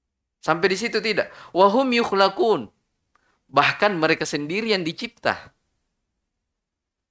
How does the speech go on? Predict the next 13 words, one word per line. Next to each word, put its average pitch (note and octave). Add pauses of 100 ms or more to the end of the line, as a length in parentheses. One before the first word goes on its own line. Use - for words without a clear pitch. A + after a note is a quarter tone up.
(260)
Ya. G2 (2250)
Wa C3
la E3+
yamlikuna F3+
li F3+
anfusihim F3
darran F3+
wa F3
la F3
naf'a. F3 (1500)
Pada D3+
diri F#3
mereka F#3